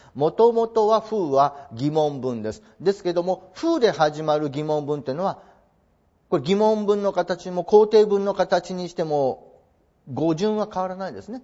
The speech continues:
Who gets an upgrade? これはあの、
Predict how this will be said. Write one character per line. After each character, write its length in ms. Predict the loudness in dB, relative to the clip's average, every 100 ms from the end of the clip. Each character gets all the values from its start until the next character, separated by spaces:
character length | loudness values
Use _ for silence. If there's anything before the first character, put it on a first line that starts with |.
| _
Who 380 | -6 -4 -4 -2
gets 380 | -2 -2 -6 -8
an 220 | -4 -4 -4
upgrade? 580 | -6 -2 -4 -2 -8 -12 _ _ -2
こ 120 | 2
れ 240 | 2 0
は 200 | 0 0
あ 60 | 0
の、 200 | -4